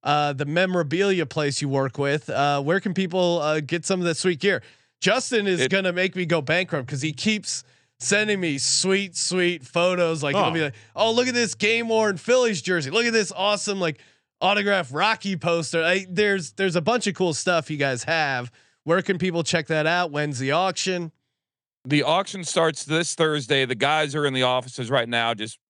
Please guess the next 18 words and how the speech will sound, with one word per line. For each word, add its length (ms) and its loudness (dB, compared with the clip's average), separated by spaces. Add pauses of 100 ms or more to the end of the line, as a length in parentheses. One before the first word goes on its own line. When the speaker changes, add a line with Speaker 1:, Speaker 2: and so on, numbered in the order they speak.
(160)
Speaker 2:
hectic 420 -4
work. 300 0 (100)
We 100 -6
got 240 0
a 40 -8
lot 480 -2
of 80 -8
stuff 400 -2
in 140 0
it. 180 -2 (380)
Jordan 480 0
autographs, 680 0
LeBron 460 0
autographs, 580 0
Steph 340 -2
Curry. 480 -2
We 80 -4
got 240 0